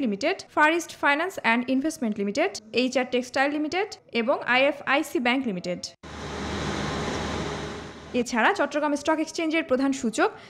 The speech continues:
সিএসপিআই একশো তেত্রিশ পয়েন্ট বেড়ে হয় সতেরো হাজার আটশো সাতান্ন পয়েন্ট, আর লেনদেন হয়েছে আশি কোটি টাকা। লেনদেন হওয়া কোম্পানিগুলোর মধ্যে দাম বেড়েছে একশো একান্নটির, কমেছে সাতাশিটির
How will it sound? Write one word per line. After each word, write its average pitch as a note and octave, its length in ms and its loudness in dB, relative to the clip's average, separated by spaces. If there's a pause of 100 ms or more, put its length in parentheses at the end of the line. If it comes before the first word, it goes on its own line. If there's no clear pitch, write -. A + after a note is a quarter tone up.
সিএসপিআই E4 920 2
একশো A3+ 300 2
তেত্রিশ C#4+ 360 0
পয়েন্ট C#4+ 280 2
বেড়ে A3+ 200 2
হয় B3+ 320 2
সতেরো C#4 400 0
হাজার C4+ 320 2
আটশো A3 460 -2
সাতান্ন C4+ 420 0
পয়েন্ট, F#3 340 -4 (140)
আর A3 140 2
লেনদেন A#3+ 280 4
হয়েছে C#4+ 340 0
আশি C#4 280 2
কোটি G#3+ 200 -2
টাকা। F#3 320 -2 (160)
লেনদেন E4+ 240 2
হওয়া F4 160 4
কোম্পানিগুলোর D#4+ 560 2
মধ্যে D#4 340 0
দাম A#3 240 4
বেড়েছে A#3 340 0 (120)
একশো A#3 300 0
একান্নটির, G#3 560 0 (240)
কমেছে C4 480 0
সাতাশিটির C#4 720 0